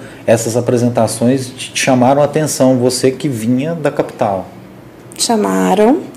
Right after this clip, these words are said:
Speaker 2: e porque eu acredito muito que isso faça diferença na aprendizagem. Eu acredito que a, a cultura junto, dentro da escola, né, junto com a educação, ela faz uma diferença na aprendizagem.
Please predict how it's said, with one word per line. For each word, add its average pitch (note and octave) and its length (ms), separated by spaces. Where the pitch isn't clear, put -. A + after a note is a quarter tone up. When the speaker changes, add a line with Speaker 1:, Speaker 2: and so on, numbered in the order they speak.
Speaker 2:
e B3 120
porque A#3+ 240
eu A#3 60
acredito A3 640
muito A3+ 800
que A#3 300
isso A#3+ 260
faça G#3 460
diferença G3+ 600
na G3 80
aprendizagem. F#3+ 760
Eu - 80
acredito G3 520
que G3 420
a, F#3 340
a F#3 40
cultura G#3 720
junto, F#3+ 680
dentro F#3+ 600
da F3 120
escola, F3+ 580
né, F3+ 140
junto G3 280
com G#3 60
a G3 40
educação, F#3 580
ela F#3+ 180
faz A3+ 460
uma F#3+ 140
diferença F3 500
na E3+ 80
aprendizagem. F3 720